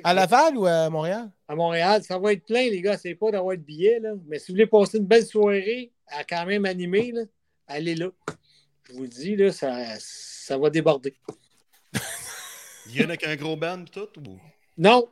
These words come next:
Speaker 2: il est là. Avant, il était d'un band qui s'appelait Aventura, OK, avec ses frères. Ça a été extrêmement populaire. Puis depuis qu'il est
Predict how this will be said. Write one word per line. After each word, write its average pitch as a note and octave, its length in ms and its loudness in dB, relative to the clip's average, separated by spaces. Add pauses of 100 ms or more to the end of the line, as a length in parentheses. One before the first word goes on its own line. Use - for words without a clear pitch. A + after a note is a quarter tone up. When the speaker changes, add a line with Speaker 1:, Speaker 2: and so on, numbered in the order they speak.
Speaker 2:
il E3+ 180 2
est - 80 0
là. G#3+ 160 8
Avant, G#3+ 180 8
il C#4+ 80 4 (200)
était G#3 40 -2
d'un G3+ 240 0
band G#3+ 320 -4
qui D3 180 -10
s'appelait G#3 720 -4 (1080)
Aventura, F3+ 760 -4 (380)
OK, C#3 160 -16 (220)
avec D#3+ 180 -6
ses F3 220 -6
frères. F3 440 -8 (560)
Ça - 120 -14
a D3+ 40 -8
été F3 320 -6
extrêmement F3+ 500 -6
populaire. F#3+ 540 -4
Puis - 140 -20
depuis D#3+ 220 -8
qu'il A#3 100 -2
est G#3+ 40 2